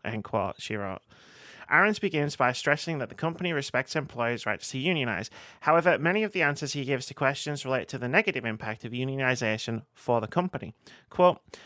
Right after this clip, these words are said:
"A union doesn't do anything to help us produce world-class games, and the bargaining process is not typically quick, often reduces flexibility, and can be adversarial and lead to negative publicity."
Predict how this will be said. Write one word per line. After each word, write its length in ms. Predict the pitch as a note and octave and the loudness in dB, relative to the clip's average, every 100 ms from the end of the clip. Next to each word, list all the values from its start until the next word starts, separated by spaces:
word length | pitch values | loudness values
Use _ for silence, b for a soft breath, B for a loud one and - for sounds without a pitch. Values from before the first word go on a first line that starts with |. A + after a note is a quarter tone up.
| B | B
"A 120 | - E3 | -4 0
union 460 | G3+ B3+ G3 D3+ | 2 2 2 4
doesn't 360 | C#3 G3+ B3+ A#2+ | 4 4 4 2
do 160 | D3+ A#2 | 2 4
anything 420 | D3+ E3+ D3 B2 | 4 2 -2 -2
to 100 | B2+ | 0
help 260 | C#3+ D3 B2+ | 2 0 -2
us 100 | - | -6
produce 400 | C3 C3 D#3+ B2+ | -6 -4 -2 2
world-class 520 | C3+ D3+ C#3+ A#2 - | 4 4 2 0 2
games, 420 | D3+ C#3+ A2 G2 - | 2 2 0 -4 -2
and 120 | C#3 | 0
the 40 | |
bargaining 440 | C3 C#3 G#3 E3 A#2 | 6 6 6 2 2
process 500 | A2+ A2+ C3+ B2+ - | 0 0 -2 -4 -4
is 60 | |
not 200 | D3+ A3 | -2 -2
typically 360 | - - - - | -2 -6 -6 -10
quick, 300 | - F3 - - | -4 -4 -2 0
often 300 | G3 G3 C3 | 0 2 -2
reduces 400 | A#2 A#2 - A2+ | -4 -8 -10 -8
flexibility, 640 | A2+ - B2+ C3 - C3 B B B | -8 -8 -2 -2 -2 -6 B B B
and 120 | C3+ | 0
can 120 | D3+ | 0
be 140 | C#3 - | 0 2
adversarial 800 | C3+ - - - C#3 A#2 A2+ B2 | 2 2 -2 2 4 4 2 0
and 160 | C3 C3+ | 0 0
lead 180 | A#2 D3 | 0 -2
to 200 | - D#3 | -4 -4
negative 360 | A#2 A2 A#2+ - | -4 -4 -8 -6
publicity." 680 | C3 C3 G#3 - - E3 | -4 -2 -2 -2 -4 -8